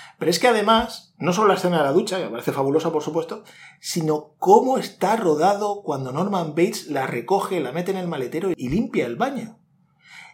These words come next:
Es que es escrupulosísimo. Además, con planos del váter, que eso no se,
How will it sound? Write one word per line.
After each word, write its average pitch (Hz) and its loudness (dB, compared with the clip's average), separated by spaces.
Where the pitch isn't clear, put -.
Es 196 -2
que - -4
es - -6
escrupulosísimo. 160 2
Además, 127 2
con 175 2
planos 214 2
del 131 6
váter, - 2
que - 2
eso - 4
no 311 2
se, - 4